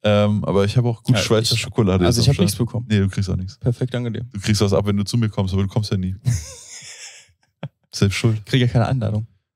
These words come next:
Speaker 1: Du bist immer eingeladen.
Speaker 2: Ach, ich bin immer eingeladen?
Speaker 1: Immer.
Speaker 2: Okay.
Speaker 1: Mittwoch nachts, fünf Uhr morgens, kein
Speaker 2: Ja,
Speaker 1: Problem, komm
Speaker 2: weiß ich
Speaker 1: vorbei.
Speaker 2: Bescheid.
Speaker 1: <laughs> Solange du Köpfe baust,
Speaker 2: <laughs>
Speaker 1: kriegst du auch Schokolade ab.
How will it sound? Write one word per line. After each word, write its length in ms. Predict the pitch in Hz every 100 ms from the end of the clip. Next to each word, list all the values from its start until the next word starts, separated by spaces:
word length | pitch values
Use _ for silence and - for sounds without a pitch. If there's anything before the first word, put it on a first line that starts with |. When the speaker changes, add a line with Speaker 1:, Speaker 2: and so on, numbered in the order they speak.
| _ _ _ 107
Speaker 1:
Du 60 |
bist 160 | 90 85
immer 140 | 107
eingeladen. 520 | 76 78 78 78 82 90 _ _ _ _ -
Speaker 2:
Ach, 120 | 123
ich 80 | 127
bin 120 | 135
immer 160 | 151 147
eingeladen? 400 | 101 92 95 98
Speaker 1:
Immer. 280 | 95 82 - - _ _ _ _ _ _ _ _ _ _ _
Speaker 2:
Okay. 220 | 156 220 277 _ _ _ _
Speaker 1:
Mittwoch 340 | 104 110 104
nachts, 240 | 107 110 110
fünf 220 | - 107
Uhr 80 | 104
morgens, 400 | 98 98 101 - -
kein 80 | 98
Speaker 2:
Ja, 60 |
Speaker 1:
Problem, 360 | 95 90 95 92
komm 120 | 123
Speaker 2:
weiß 60 | 98
ich 60 |
Speaker 1:
vorbei. 240 | 92 90 196
Speaker 2:
Bescheid. 100 | _ _ _ _ 92 110 _ _ _ _ _ _ -
Speaker 1:
<laughs> 340 | - - - - _ _ _ _ - - - - 117
Solange 240 | - 98 95
du 60 | 90
Köpfe 200 | 101 123
baust, 300 | 131 156 - - - - - - -
Speaker 2:
<laughs> 640 | 185 - - - - -
Speaker 1:
kriegst 160 | - 117
du 60 | 107
auch 40 |
Schokolade 480 | 113 107 98 80 78
ab. 160 | 85